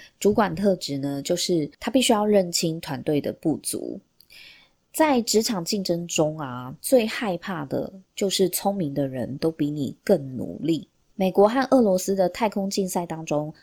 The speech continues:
俄罗斯呢领先美国先把太空人送上外太空，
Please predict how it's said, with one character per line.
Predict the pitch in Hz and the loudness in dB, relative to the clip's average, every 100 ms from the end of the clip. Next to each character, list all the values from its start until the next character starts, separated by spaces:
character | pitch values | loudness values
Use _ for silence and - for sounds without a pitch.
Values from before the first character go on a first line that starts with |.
| _ _ _ 330 | _ _ _ 2
俄 | 311 | 4
罗 | 220 214 | 4 2
斯 | - 214 | 0 -4
呢 | 208 190 | -2 -2
领 | 185 165 156 | -2 -2 0
先 | 214 202 | -2 0
美 | 185 143 | -2 -2
国 | 143 143 | -2 -4
先 | - 190 | -2 -4
把 | 185 135 | -4 -8
太 | - 190 | -6 -6
空 | 180 165 | -4 -4
人 | 147 120 | -4 -6
送 | 151 - 180 | -4 -2 -2
上 | 190 170 | -2 -4
外 | 170 156 | -6 -6
太 | 170 | -6
空， | 156 143 139 | -6 -6 -6